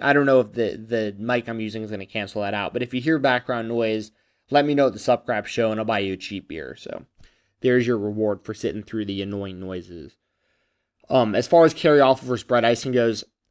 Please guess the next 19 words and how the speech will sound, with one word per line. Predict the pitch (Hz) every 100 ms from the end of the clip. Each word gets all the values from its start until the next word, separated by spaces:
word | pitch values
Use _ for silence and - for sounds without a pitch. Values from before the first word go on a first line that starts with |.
| -
I | 147
think | 175
this | 135
match | 123 120
is | 123
gonna | 120
be | 107
hard | - 135 117
hitting. | 120 117 120
I | - 117
think | 139
it's | 123 -
gonna | 113
be | 107 101 92 _ -
really, | 127 147 139 117
really | 110 107
fun | 101 120 104
to |
watch. | 98 101 101 98